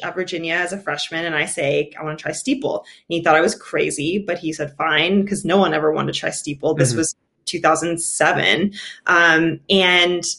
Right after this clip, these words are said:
Speaker 1: I made it to N C double A's as a true freshman. Um, and with very poor form, <laughs> as we were saying. Um, but, uh, I think I double footed every single water jump that year.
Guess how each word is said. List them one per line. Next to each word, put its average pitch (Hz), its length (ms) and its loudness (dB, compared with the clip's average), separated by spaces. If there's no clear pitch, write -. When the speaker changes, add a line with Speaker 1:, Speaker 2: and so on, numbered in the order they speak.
Speaker 1:
I 156 300 0
made 160 220 0
it 160 80 -4
to 165 320 -4
N 170 100 -4
C 175 100 -2
double 180 220 4
A's 180 200 6
as 170 160 2
a 170 40 0
true 175 220 -2
freshman. 165 640 0
Um, 160 680 2
and 160 560 2
with 180 340 -2
very 185 360 6
poor 160 200 2
form, 160 440 0
<laughs> - 20 -2
as 392 300 8
we 392 240 10
were 285 320 2
saying. 233 460 0
Um, 214 420 2
but, 220 240 4
uh, 190 300 6
I 190 40 0
think 214 140 -4
I 208 80 2
double 175 300 -2
footed 170 280 -4
every 165 260 -6
single 160 240 -8
water - 300 -6
jump - 160 -18
that 160 140 -8
year. 170 260 -2